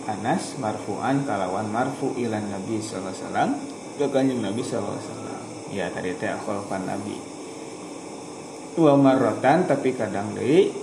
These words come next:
lam yarfa, henteu ngar-, ngamarfu'keun Anas. Atau lam yurfa, henteu dimarfu'keun itu hadis. Ya, tadi waro Abi Bakrin wa Umar Usman.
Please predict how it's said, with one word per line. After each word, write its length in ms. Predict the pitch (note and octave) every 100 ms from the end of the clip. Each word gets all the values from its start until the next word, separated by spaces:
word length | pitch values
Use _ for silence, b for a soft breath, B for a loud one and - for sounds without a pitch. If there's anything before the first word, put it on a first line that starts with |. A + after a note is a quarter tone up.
| - B2+
lam 320 | B2+ A2 G2+
yarfa, 640 | A2 A2 G#2+ - G#2+ F#2
henteu 720 | - C#3 - A2+ G#2 G#2 G2+ F#2+ - - - A#2
ngar-, 240 | G2+ - - G#2+
ngamarfu'keun 880 | G#2 G2+ G2+ C#3+ B2+ - C3 G#2+ F2+ - -
Anas. 480 | G2 F#2+ - - - - - - - - - - - - - - - - - - -
Atau 240 | B2 A2 A2
lam 160 | G#2+
yurfa, 480 | A#2+ C3 C3 A#2+ -
henteu 160 | A2+ G#2+
dimarfu'keun 720 | G#2 G#2 G2+ - A2+ - A2+
itu 160 | F#2+ -
hadis. 380 | F#2+ - - - - - - - - - - - -
Ya, 80 | -
tadi 320 | - A2 A#2+
waro 240 | G#2+ F#2+ G#2
Abi 240 | G#2 G2+ F#2+
Bakrin 480 | G#2 - B2+ C#3 B2
wa 80 |
Umar 240 | F#2+ G2 A2
Usman. 480 | - - - -